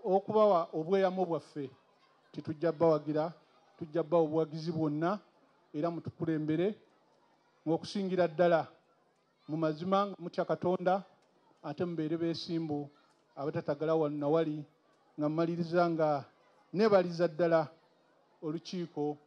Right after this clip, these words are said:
olukoze omulimu guno, o-, okuba nti basobodde otuwa obukulembeze obupya, naye n'okusingira ddala okwebaza Sheikh Kibaate olwaleero ng'azzaayo obukulembeze.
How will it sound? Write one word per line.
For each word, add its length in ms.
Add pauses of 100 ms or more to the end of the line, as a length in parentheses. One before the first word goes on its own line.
(160)
olukoze 360
omulimu 380
guno, 340 (600)
o-, 380 (180)
okuba 420
nti 360
basobodde 480
otuwa 400
obukulembeze 840 (440)
obupya, 520 (840)
naye 360
n'okusingira 600
ddala 400 (560)
okwebaza 500
Sheikh 200
Kibaate 520
olwaleero 600 (600)
ng'azzaayo 600 (120)
obukulembeze. 840